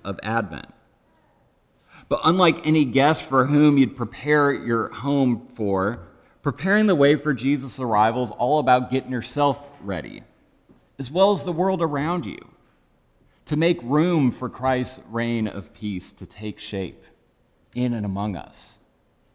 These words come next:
As much as we want to jump ahead to the Christmas story, each year we need to be confronted by John the Baptist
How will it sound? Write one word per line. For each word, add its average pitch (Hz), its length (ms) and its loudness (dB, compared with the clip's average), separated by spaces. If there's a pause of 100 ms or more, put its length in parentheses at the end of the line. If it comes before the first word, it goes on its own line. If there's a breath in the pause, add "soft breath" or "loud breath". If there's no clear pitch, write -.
(1040 soft breath)
As 131 160 -2
much 160 320 6
as 190 120 -2
we 180 120 4
want 143 200 4
to 120 140 0
jump 131 220 0
ahead 117 300 2
to 117 40 -6
the 110 120 -4
Christmas 101 460 -6
story, 87 480 -6
each 165 320 -8
year 175 220 0
we 156 140 2
need 151 280 0
to 180 60 2
be 147 240 2
confronted 131 640 -2
by 127 140 2
John 117 380 -2
the 120 60 -2
Baptist 95 640 -2